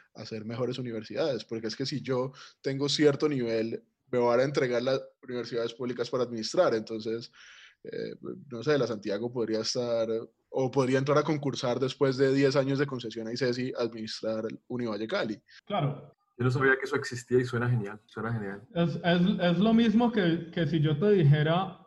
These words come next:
Speaker 2: "No voy a acabar el hospital universitario del Valle, pero le voy a entregar la administración del hospital universitario al Valle, a la Fundación Valle de Lili".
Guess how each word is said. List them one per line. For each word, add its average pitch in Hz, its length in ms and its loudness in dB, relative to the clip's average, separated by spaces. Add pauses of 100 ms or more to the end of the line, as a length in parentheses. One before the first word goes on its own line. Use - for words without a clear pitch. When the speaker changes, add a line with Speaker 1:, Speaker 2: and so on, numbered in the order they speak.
(340)
Speaker 2:
"No 175 260 2
voy 214 160 4
a 226 80 4
acabar 170 340 2
el 190 140 4
hospital 160 420 0
universitario 160 680 2
del 143 160 4
Valle, 175 520 0 (340)
pero 214 600 2 (320)
le 147 160 2
voy 160 240 4
a 185 80 2
entregar 160 560 2
la 170 140 0
administración 160 840 0
del 175 140 0
hospital 143 420 0
universitario 156 760 0
al 156 120 0
Valle, 151 340 0
a 143 120 2
la 139 120 2
Fundación 139 420 2
Valle 139 200 2
de 131 60 2
Lili". 120 280 -6